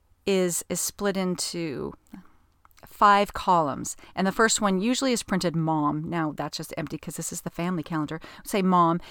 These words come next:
and this worked perfectly for me because then I had a column for, um, my three kids, for Chloe, Jonah, and Ben, and then an, an empty one, which is where I always put my meal plan.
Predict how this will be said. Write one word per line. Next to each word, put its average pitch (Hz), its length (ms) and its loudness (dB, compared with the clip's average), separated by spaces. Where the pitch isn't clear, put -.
and 220 100 4
this 247 260 0
worked 381 280 2
perfectly 302 380 0
for - 140 0
me 240 300 4
because 196 680 0
then 190 160 0
I 185 120 0
had 196 500 0
a 180 80 -2
column 170 400 0
for, 160 280 -2
um, 170 340 -6
my 185 180 4
three 190 240 -2
kids, - 360 -2
for - 100 -10
Chloe, 180 240 -2
Jonah, 170 240 -2
and 175 100 0
Ben, 160 320 0
and 170 160 0
then 165 260 2
an, 156 320 -4
an 160 120 -4
empty 208 300 -2
one, 131 320 -2
which - 160 -4
is 170 100 0
where 170 160 2
I 165 120 2
always 165 240 -2
put - 160 -8
my 156 100 -2
meal 226 220 0
plan. 143 340 -6